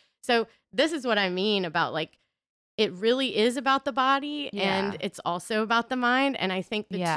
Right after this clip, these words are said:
Speaker 1: two are, you know, as yogis, we know that those two are connected, but I think that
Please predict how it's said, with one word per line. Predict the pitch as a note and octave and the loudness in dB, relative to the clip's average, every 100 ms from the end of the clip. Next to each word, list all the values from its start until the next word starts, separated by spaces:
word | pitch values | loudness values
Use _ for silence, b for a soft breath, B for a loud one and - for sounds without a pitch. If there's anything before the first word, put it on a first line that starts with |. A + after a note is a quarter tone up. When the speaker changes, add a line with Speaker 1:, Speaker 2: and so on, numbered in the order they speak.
| B3+ | 0
Speaker 1:
two | B3+ | 0
are, | A3 G3+ F#3+ - _ _ _ - | 0 0 -4 -10 _ _ _ -2
you | G#3 | 0
know, | F3 | 2
as | F3+ G3 | 0 2
yogis, | B3 A#3+ A#3 G3 | 0 2 -2 -2
we | G3 | 0
know | G3 G3 G#3 G#3+ | 2 4 2 2
that | E3 | 0
those | F3+ F3 - | -2 -4 -6
two | F#3 F3+ | -8 -8
are | E3 | -10
connected, | - D#3+ D#3 - C4 C4+ G#3 | -8 -8 -6 -2 -2 -2 -4
but | E3+ | -4
I | F3 | -4
think | - G3 G3 | -4 -6 -6
that | G3 F3+ E3+ | -2 -2 -2